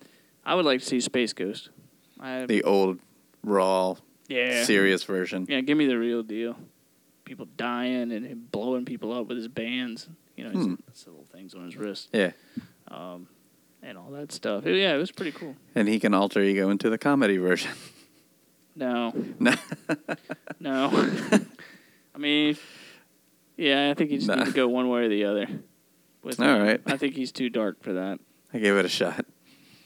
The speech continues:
Speaker 2: I mean, why do you think they made him into a comedy thing? Wh-, I mean, I guess it was based off of old cartoons. I mean,
Speaker 1: Oh, yeah. No,
Speaker 2: I'm
Speaker 1: no,
Speaker 2: just
Speaker 1: no.
Speaker 2: making this
Speaker 1: The,
Speaker 2: up.
Speaker 1: the
Speaker 2: I have
Speaker 1: old
Speaker 2: no idea.
Speaker 1: cartoons were terrible.
Speaker 2: Oh, they were just terrible?
Speaker 1: They were just terrible.
Speaker 2: It's kinda, like, campy,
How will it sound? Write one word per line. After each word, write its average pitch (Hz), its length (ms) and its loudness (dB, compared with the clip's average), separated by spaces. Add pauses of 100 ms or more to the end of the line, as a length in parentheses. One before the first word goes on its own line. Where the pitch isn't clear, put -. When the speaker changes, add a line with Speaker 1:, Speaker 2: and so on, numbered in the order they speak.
(240)
Speaker 2:
I - 40 2
mean, 147 160 6
why 160 100 2
do 196 60 2
you 196 80 0
think 185 160 -2
they 160 60 2
made 160 180 0
him 143 80 0
into 127 220 2
a 98 60 0
comedy 95 460 -2
thing? 92 380 -8 (400)
Wh-, - 60 -10 (100)
I 131 40 -2
mean, 104 180 -2
I 101 80 -8
guess 110 260 -10
it - 80 -4
was 101 240 -4
based 101 360 -4
off 101 180 -8
of 98 80 -4
old 98 260 -4
cartoons. 98 600 -6 (520)
I - 20 -6
mean, 90 360 0
Speaker 1:
Oh, 214 120 4
yeah. 151 180 6
No, 143 140 2
Speaker 2:
I'm - 100 6
Speaker 1:
no, - 80 6
Speaker 2:
just 233 60 4
Speaker 1:
no. 214 60 2
Speaker 2:
making 180 220 2
this 151 140 4
Speaker 1:
The, 139 60 4
Speaker 2:
up. 123 120 0
Speaker 1:
the - 60 2
Speaker 2:
I - 60 6
have - 80 4
Speaker 1:
old 208 160 4
Speaker 2:
no - 60 2
idea. - 100 -2
Speaker 1:
cartoons 180 800 -2
were 131 120 -10 (680)
terrible. 151 580 0 (340)
Speaker 2:
Oh, 107 80 0
they 92 100 0
were 90 60 0
just 87 220 -4
terrible? 98 380 2
Speaker 1:
They 214 140 -6
were 196 100 0
just 196 200 -4
terrible. 208 220 -4
Speaker 2:
It's 185 80 -2
kinda, 143 80 4
like, 104 160 0
campy, 98 480 -2